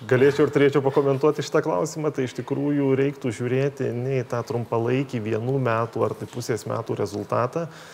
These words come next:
nes iš tikrųjų svyravimų finansų rinkose yra. Tai jeigu pažiūrėti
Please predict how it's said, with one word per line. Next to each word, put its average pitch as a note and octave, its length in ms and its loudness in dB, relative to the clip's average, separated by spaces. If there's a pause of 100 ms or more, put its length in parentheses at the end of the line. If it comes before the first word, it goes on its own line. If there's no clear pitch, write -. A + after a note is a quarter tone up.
(140)
nes A2 100 -8
iš A2+ 80 -8
tikrųjų C3+ 400 -2
svyravimų B2 560 0
finansų A#2+ 460 -2
rinkose B2 420 -2
yra. A#2 160 0
Tai G#2+ 240 -4
jeigu A#2+ 220 -4
pažiūrėti A2 680 -4